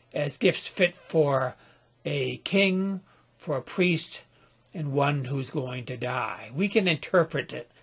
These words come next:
these symbolically in a variety of ways. But in any case, these wise men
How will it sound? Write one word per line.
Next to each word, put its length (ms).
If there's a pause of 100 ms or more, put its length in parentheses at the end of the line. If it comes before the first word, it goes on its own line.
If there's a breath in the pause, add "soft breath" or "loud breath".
these 600 (500 soft breath)
symbolically 800
in 120
a 60
variety 720
of 100
ways. 640 (180)
But 100
in 60
any 240
case, 540 (460 soft breath)
these 420
wise 640
men 380